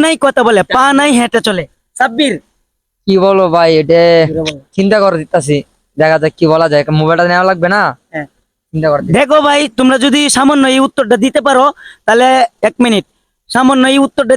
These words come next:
Speaker 1: দিতে পারলে তোমরা নগদ পাবা একটা Realme সেট, নতুন মার্কেট থেকে আনছি। সেটের দাম হচ্ছে, হ্যাঁ, চব্বিশ হাজার টাকা, ঠিক আছে? মডেল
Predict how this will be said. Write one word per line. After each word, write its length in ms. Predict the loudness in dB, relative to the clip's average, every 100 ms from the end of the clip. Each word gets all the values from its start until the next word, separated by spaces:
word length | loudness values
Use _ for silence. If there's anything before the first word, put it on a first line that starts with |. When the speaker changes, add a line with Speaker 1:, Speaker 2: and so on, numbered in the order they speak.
| 0
Speaker 1:
দিতে 160 | -2 0
পারলে 200 | 0 0 0
তোমরা 180 | 0 0
নগদ 220 | 0 -2 0
পাবা 180 | 0 0 -2 -2
একটা 160 | -2 -2 0
Realme 320 | 2 2 2
সেট, 160 | 0 -2 -2
নতুন 200 | -2 0 0
মার্কেট 240 | 0 -4 -4
থেকে 160 | -2 -2 -2
আনছি। 220 | -2 -4 -6 _ -4
সেটের 280 | -2 -2 0
দাম 120 | 0 0
হচ্ছে, 220 | -2 0 -2 -2 -12 -6
হ্যাঁ, 160 | -2 -2 -2
চব্বিশ 260 | -2 -2 -2
হাজার 180 | -2 -2
টাকা, 140 | 0 0 0
ঠিক 100 | -2
আছে? 140 | 0 -2 -4 -8 -2
মডেল 240 | 0 2